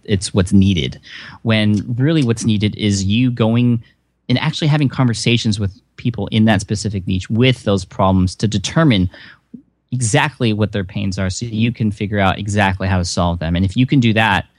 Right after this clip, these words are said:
um, you know, you're gonna change people's lives, and that's when your life changes too.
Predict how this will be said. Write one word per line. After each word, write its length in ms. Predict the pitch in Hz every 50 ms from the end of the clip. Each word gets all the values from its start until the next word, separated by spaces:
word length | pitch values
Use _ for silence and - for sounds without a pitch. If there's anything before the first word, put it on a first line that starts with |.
| _ - - - _ _ _
um, 440 | - 95 95 92 90 90 90 73 - - _
you 100 | - 110
know, 240 | 104 101 98 87 - - - _ _ - 50 50 50 50 - - - - _ _ _ _ _
you're 340 | - - - - 123 127
gonna 160 | 131 135 127 113
change 360 | - - 123 120 117 113 117
people's 260 | - 110 107 101 95
lives, 240 | 98 98 101 98 101
and 100 | 95 98
that's 240 | 101 101 101 - -
when 140 | 107 101
your 140 | 95 95 92
life 240 | 90 87 82 85 -
changes 420 | - - 82 85 85 85 - -
too. 340 | - - - 82 69 - -